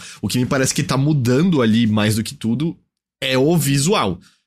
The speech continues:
Então, por isso que eu fico nisso aí de remake ou remaster, ou quando a gente vira e chama de remake visual, tipo Metroid Prime Remastered, aquele Wonder Boy, são isso, são remakes completos no visual, em termos de mecânicas,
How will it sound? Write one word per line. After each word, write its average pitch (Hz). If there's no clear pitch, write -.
Então, 135
por 143
isso 156
que 175
eu 170
fico 170
nisso 135
aí 127
de 123
remake 120
ou 113
remaster, 151
ou 123
quando 123
a 117
gente 113
vira 113
e 110
chama 110
de 104
remake 110
visual, 104
tipo 101
Metroid 120
Prime 127
Remastered, 120
aquele 113
Wonder 117
Boy, 113
são 202
isso, 131
são 113
remakes 113
completos 117
no 113
visual, 113
em 87
termos 95
de 101
mecânicas, 101